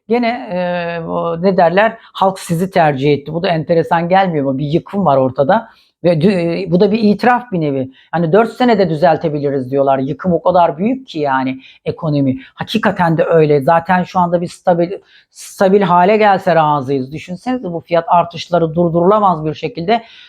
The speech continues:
devam ediyor ve bu demek ki artış iki bin yirmi sekize kadar biz, bize ne derler?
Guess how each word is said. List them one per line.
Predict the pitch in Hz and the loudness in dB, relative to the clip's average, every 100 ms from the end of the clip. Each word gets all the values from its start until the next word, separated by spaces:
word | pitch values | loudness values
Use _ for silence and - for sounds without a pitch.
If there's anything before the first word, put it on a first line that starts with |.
| _ _ | _ _
devam | 170 190 226 226 | 2 4 4 2
ediyor | 214 302 | 0 0
ve | 247 | 0
bu | 196 185 | 0 0
demek | 208 220 214 | 0 0 -2
ki | |
artış | 214 208 202 226 | 0 0 0 -6
iki | 220 - | -6 -2
bin | 208 | 0
yirmi | 208 208 196 | 0 0 0
sekize | 208 202 220 | -2 0 0
kadar | 202 180 175 190 | 2 2 2 0
biz, | 214 - 185 | -6 -8 -6
bize | 190 196 | -2 0
ne | 220 | 2
derler? | 208 180 185 233 220 | 4 4 4 2 0